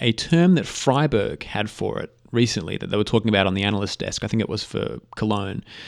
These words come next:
where you look at a spot too long. Let's say you've got the orp and you're just,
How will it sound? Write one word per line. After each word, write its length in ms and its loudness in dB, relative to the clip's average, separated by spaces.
where 140 4
you 160 8
look 180 8
at 80 6
a 60 4
spot 500 -2
too 220 4
long. 340 4
Let's 160 -4
say 220 2
you've 340 0
got 140 -4
the 120 -4
orp 400 0
and 120 -2
you're 80 0
just, 340 -2